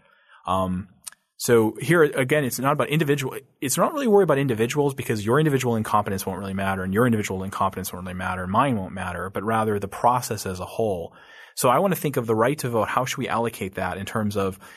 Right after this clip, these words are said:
which way of allocating it leads to the most competent, the most, the best outcomes, the best, most competent process? And that might mean that some people don't get a right to vote. It might mean that some people get extra rights. It might mean that we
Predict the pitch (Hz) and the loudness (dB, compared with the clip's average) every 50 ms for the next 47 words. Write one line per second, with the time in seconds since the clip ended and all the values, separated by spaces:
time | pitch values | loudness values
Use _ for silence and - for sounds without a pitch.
0 | - - _ - 110 127 175 180 - - 175 165 147 131 - - 107 120 120 117 | -20 -20 _ -4 2 2 4 4 2 0 2 4 4 4 2 0 0 0 0 -2
1 | - - - 110 104 104 101 101 98 98 - 117 113 117 117 117 113 107 - - | -4 -4 -4 -2 0 0 -2 -2 -4 -4 -6 -6 -6 -6 -4 -4 -4 -4 -4 -6
2 | - - - 110 107 104 101 98 101 - - - - 117 110 110 107 104 104 104 | -4 -4 -2 0 0 0 0 -2 -4 -6 -8 -12 -6 -2 0 2 4 4 2 2
3 | - - - - - 101 95 - 98 95 92 92 - 98 98 98 101 101 101 - | 0 -4 -6 -2 -2 -2 -2 -2 -6 -6 -6 -6 -4 -2 -2 0 0 0 -2 -4
4 | - - - - - - 113 101 - - - 127 110 - 113 110 - - - - | -6 -10 -10 -14 -12 -10 -12 -10 -8 -2 -2 -2 0 2 0 0 0 -2 -6 -4
5 | - 113 104 - - - 98 95 92 95 - - 98 - 101 98 - - - - | -6 -6 -6 -6 -6 -4 -4 -4 -2 -4 -6 -8 -4 -4 -2 -2 -2 -4 -8 -8
6 | - 113 104 98 - - - 107 101 - 98 87 85 85 - - 85 92 95 - | -6 -6 -4 -4 -4 -2 0 0 0 0 -4 -8 -8 -6 -4 -2 -2 0 -2 -4
7 | - 78 - - - - - - _ - - - _ - 117 123 127 123 135 160 | -6 -8 -8 -8 -12 -14 -14 -16 _ -20 -20 -12 _ 0 0 0 2 2 2 0
8 | 180 131 139 127 120 117 113 110 107 104 104 - - - 120 110 - 113 107 - | 0 -2 -2 -2 0 2 2 2 0 0 -2 -2 -2 -2 -2 -2 -4 -6 -6 -6
9 | 101 98 101 101 95 - 95 92 95 95 95 - - 95 92 95 101 113 113 104 | -6 -4 -4 -6 -6 -6 -8 -6 -6 -6 -6 -6 -8 -6 -4 -2 -2 0 0 0
10 | 104 107 113 110 107 104 98 - - 107 104 - 110 - 110 - 104 107 110 - | 0 0 0 0 -2 -2 -2 -4 -4 -4 -6 -6 -8 -8 -4 -4 -4 -4 -4 -6
11 | - - 123 120 113 113 131 147 - - - 107 107 113 113 117 117 117 107 107 | -6 -6 -4 -2 -2 -2 -2 -6 -8 -8 -4 -4 -4 -2 -2 -2 -2 0 -2 -2
12 | 101 95 98 107 107 104 104 104 107 | -4 -6 -6 -4 -4 -2 -2 -2 -4